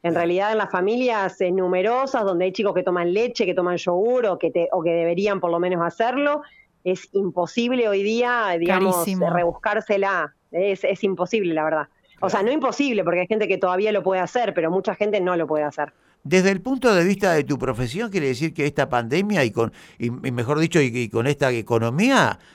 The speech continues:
Speaker 2: la situación se te pone delicada poder esbozar algo en cuanto a cómo,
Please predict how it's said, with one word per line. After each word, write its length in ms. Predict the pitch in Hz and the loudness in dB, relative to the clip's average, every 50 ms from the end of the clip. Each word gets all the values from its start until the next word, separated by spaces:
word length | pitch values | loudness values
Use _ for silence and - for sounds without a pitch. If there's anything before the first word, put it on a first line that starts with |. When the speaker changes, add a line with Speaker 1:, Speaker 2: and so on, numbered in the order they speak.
| - _ - | -20 _ -6
Speaker 2:
la 160 | - 123 117 | -4 -4 -2
situación 440 | - - - 127 117 - - 202 202 | -2 -2 -2 -2 -2 0 0 -2 0
se 120 | - 190 | 0 0
te 120 | - 131 113 | 0 0 -2
pone 220 | 104 143 139 139 131 | 0 0 0 2 2
delicada 540 | 123 117 110 117 - - 170 185 160 123 95 | 2 2 0 -2 -2 -2 0 0 0 0 0
poder 280 | 110 117 117 123 131 127 | -2 -2 0 2 2 2
esbozar 460 | 113 101 95 104 101 - - 120 120 | 0 0 -2 -4 -4 -2 0 0 2
algo 300 | 143 180 202 185 135 117 117 | 2 2 2 2 2 2 2
en 80 | 107 | 0
cuanto 440 | 98 - 113 123 127 117 - 127 117 113 | 0 0 0 0 -2 -2 -2 2 4 6
a 460 | 117 123 135 151 165 170 151 131 110 98 | 6 8 8 8 10 8 8 6 4 2
cómo, 460 | - 123 127 127 131 127 117 104 | -2 -2 0 2 2 2 2 0